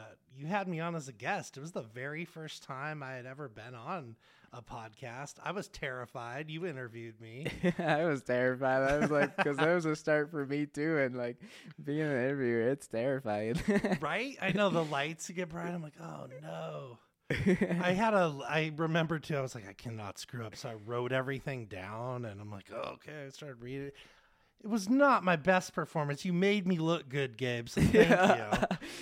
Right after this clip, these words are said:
Speaker 1: Yeah.
Speaker 2: Oh, man, that was, oh, that was fun, though. I really enjoyed that day interviewing you and stuff, 'cause I think that was the f-, I, I, you know,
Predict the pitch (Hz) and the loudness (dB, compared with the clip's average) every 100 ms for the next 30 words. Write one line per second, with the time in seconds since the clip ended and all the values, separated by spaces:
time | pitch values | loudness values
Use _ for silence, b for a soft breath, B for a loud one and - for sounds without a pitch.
0 | 214 185 131 120 - 220 160 151 147 147 | 0 2 2 -2 -4 2 4 4 4 6
1 | 139 123 143 147 127 123 104 92 143 127 | 4 4 2 0 -2 -8 -12 -6 -2 2
2 | 156 165 - 127 127 117 107 110 123 123 | 2 2 0 0 2 0 0 0 0 2
3 | 127 123 113 107 107 107 104 101 101 101 | 0 0 -2 -4 -4 -4 -6 -6 -6 -6
4 | 107 107 107 101 101 101 104 110 101 104 | -6 -6 -6 -6 -6 -8 -8 -8 -6 -8
5 | - 120 139 202 247 165 123 117 113 _ | -6 -6 -4 -4 -4 -2 -4 -6 -10 _
6 | - 82 120 - - - 113 120 117 113 | -12 -8 -6 -8 -14 -16 -12 -10 -8 -8
7 | 107 | -10